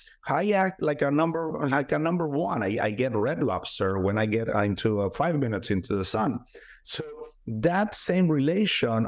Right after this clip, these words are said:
on the, on the reflection of this kind of light or the, the reaction of my skin to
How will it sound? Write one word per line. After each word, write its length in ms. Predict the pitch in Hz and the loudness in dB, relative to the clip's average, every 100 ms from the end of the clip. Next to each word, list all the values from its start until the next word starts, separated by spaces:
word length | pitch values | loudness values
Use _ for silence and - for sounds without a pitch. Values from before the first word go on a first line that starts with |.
| - | 0
on 560 | 113 117 117 120 113 | 2 2 2 2 0
the, 340 | 98 113 110 - - - _ _ - | -4 -8 -8 -14 -18 -20 _ _ 0
on 240 | 113 113 | 4 4
the 120 | 107 | 2
reflection 960 | 104 104 117 104 - 139 180 - - 110 | 2 2 2 -2 0 2 2 0 0 0
of 200 | 95 104 | 0 -2
this 200 | 117 120 | -4 -4
kind 240 | - 127 | -2 0
of 160 | 127 - | 0 0
light 340 | 117 139 135 113 | 0 0 0 0
or 180 | 117 107 | 0 0
the, 540 | 98 92 107 101 95 87 - _ _ 92 | 0 2 2 2 0 -2 -16 _ _ -2
the 160 | 104 | 0
reaction 760 | 101 113 110 123 127 156 - 117 | 0 -2 -2 -4 -2 -2 -2 0
of 160 | 101 | 0
my 220 | 101 92 92 | 0 0 0
skin 440 | - - 131 127 | -4 0 0 0
to 260 | - 104 | 0 -2